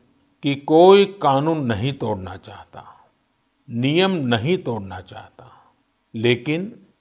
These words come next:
कुछ लोग ऐसा कर रहे हैं क्योंकि अब भी वो स्थिति की गंभीरता को नहीं समझ रहे।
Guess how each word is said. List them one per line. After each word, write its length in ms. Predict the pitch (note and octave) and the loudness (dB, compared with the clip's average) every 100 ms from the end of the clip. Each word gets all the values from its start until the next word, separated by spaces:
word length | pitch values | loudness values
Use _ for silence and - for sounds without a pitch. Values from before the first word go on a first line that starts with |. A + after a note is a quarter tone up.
| _ - | _ -6
कुछ 200 | F3+ E3+ | -4 2
लोग 300 | E3 F#3+ E3+ | 6 6 6
ऐसा 240 | E3 F3+ | 2 2
कर 260 | F3 G3 F3+ | 0 2 2
रहे 220 | D#3 G#2 | 0 -4
हैं 520 | E2+ A2 A2 - A2+ _ _ _ _ | -8 -16 -18 -20 -20 _ _ _ _
क्योंकि 520 | D#3 D3 D3 G3 G#3 - _ _ _ - | -2 -2 -2 -6 -8 -16 _ _ _ 4
अब 220 | G3 D#3 | 4 4
भी 180 | D#3+ A#3 | 4 4
वो 500 | E3 F#3+ G3 B2 - - _ _ _ _ | 6 4 4 0 -8 -20 _ _ _ _
स्थिति 640 | - - D3 D3 D3+ F3+ | -16 -6 -2 -2 -2 -4
की 300 | F3 G3 G3+ | -4 -4 -4
गंभीरता 760 | D#3 A2+ B2+ A#2+ C3+ D3+ D#3 D3 | -4 -8 -6 -2 -2 0 0 0
को 240 | C#3+ E3+ | 0 -4
नहीं 480 | E3 A#2 A2 A2+ F3 | -2 -4 -2 0 0
समझ 400 | - B2 G#2+ G2 | -2 -6 -8 -10
रहे। 340 | F#2+ - - | -12 -18 -20